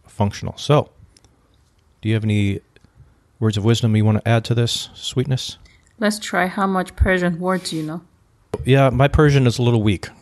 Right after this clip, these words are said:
Speaker 1: honestly.
Speaker 2: Yeah, but you can say hello.
Speaker 1: Salam.
Speaker 2: Yes.
Speaker 1: Merci. Merci.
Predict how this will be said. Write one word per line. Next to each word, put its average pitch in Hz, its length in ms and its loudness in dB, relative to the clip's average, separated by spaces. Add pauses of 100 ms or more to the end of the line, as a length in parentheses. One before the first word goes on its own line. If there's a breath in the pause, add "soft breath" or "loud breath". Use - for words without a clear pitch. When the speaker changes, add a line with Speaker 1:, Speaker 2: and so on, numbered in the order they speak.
Speaker 1:
honestly. 95 460 -4 (460)
Speaker 2:
Yeah, 226 160 2
but 285 160 0
you 392 80 2
can 339 180 0
say 190 200 -2
hello. 180 520 -4 (880)
Speaker 1:
Salam. 90 800 -2
Speaker 2:
Yes. 147 760 -10 (520)
Speaker 1:
Merci. 110 380 -2 (120)
Merci. 101 600 -4